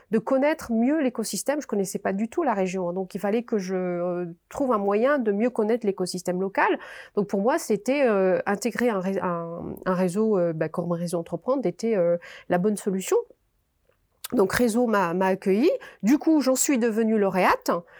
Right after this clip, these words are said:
Et, euh, donc, euh, et j'ai été accompagnée à mon grand bonheur par deux chefs d'entreprise, euh, Laurent et Françoise, pendant deux ans. Et ça a été aussi très profitable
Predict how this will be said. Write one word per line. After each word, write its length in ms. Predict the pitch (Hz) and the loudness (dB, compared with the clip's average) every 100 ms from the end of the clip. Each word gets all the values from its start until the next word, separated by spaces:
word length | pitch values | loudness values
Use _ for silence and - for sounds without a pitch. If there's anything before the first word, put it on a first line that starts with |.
| - - - | -20 -12 2
Et, 200 | 220 214 | 6 6
euh, 320 | 196 185 180 | 6 6 4
donc, 280 | 185 208 - | 2 -2 2
euh, 40 | |
et 160 | 185 208 | 4 4
j'ai 140 | 202 | 4
été 140 | 240 226 | 2 2
accompagnée 580 | 208 220 226 214 214 208 | 2 0 0 2 4 4
à 60 | |
mon 120 | 185 | 2
grand 180 | 180 240 | 0 0
bonheur 380 | 233 220 208 202 | 2 2 2 0
par 160 | 180 151 | -4 -4
deux 240 | 170 294 | 0 0
chefs 180 | 294 208 | 0 0
d'entreprise, 640 | 196 - 185 220 339 269 175 - - - - | 0 -2 -4 0 0 0 -2 -8 -20 -20 -6
euh, 200 | 190 185 | 0 2
Laurent 320 | 185 202 202 208 | 2 0 0 -2
et 80 | |
Françoise, 520 | 196 - 190 - 208 - | -2 -2 -4 -2 -4 -4
pendant 260 | 180 165 | -4 -4
deux 320 | 165 202 185 | 0 0 2
ans. 160 | 185 427 - - - _ - | 2 0 -4 -18 -20 _ -4
Et 80 | |
ça 140 | 180 190 | 0 2
a 20 | |
été 240 | 180 226 | 2 0
aussi 300 | 208 180 214 | 0 0 -2
très 180 | 196 - | 0 -2
profitable 520 | - 175 185 175 254 | -2 -2 -2 -2 -4